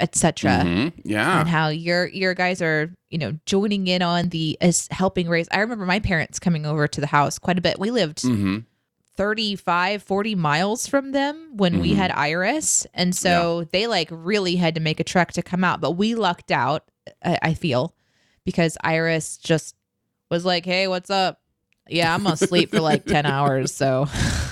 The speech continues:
Speaker 2: Yeah, you had one of those babies.
Speaker 1: <laughs> I did.
Speaker 2: We had
Speaker 1: It's
Speaker 2: one of
Speaker 1: one of
Speaker 2: those. Our second was like that, but the others
Speaker 1: Yeah.
Speaker 2: all had a little more effort to them. Yeah.
Speaker 1: Mm-hmm. Mm-hmm.
Speaker 2: Yep.
Speaker 1: Yes. Congratulations to you and your family and the
Speaker 2: Thank
Speaker 1: new
Speaker 2: you.
Speaker 1: parents.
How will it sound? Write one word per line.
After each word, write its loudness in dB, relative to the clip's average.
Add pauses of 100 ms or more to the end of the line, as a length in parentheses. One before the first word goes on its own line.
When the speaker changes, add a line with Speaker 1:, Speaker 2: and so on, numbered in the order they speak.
(100)
Speaker 2:
Yeah, 2
you 4
had 2
one 0
of -4
those -2
babies. -6
Speaker 1:
<laughs> -4
I 0
did. -2
Speaker 2:
We 0
had 0
Speaker 1:
It's -2
Speaker 2:
one -4
of 0
Speaker 1:
one 4
of 2
Speaker 2:
those. -6
Our 0
second 0
was 0
like -4
that, 0
but -2
the 0
others 4
Speaker 1:
Yeah. 2
Speaker 2:
all 0
had -2
a -2
little 0
more 0
effort -6
to -6
them. -8 (140)
Yeah. -10 (200)
Speaker 1:
Mm-hmm. 0 (500)
Mm-hmm. -2
Speaker 2:
Yep. -8 (640)
Speaker 1:
Yes. -2
Congratulations -2
to -2
you 0
and -2
your -2
family 0
and 0
the 0
Speaker 2:
Thank 0
Speaker 1:
new 2
Speaker 2:
you. 4
Speaker 1:
parents. 0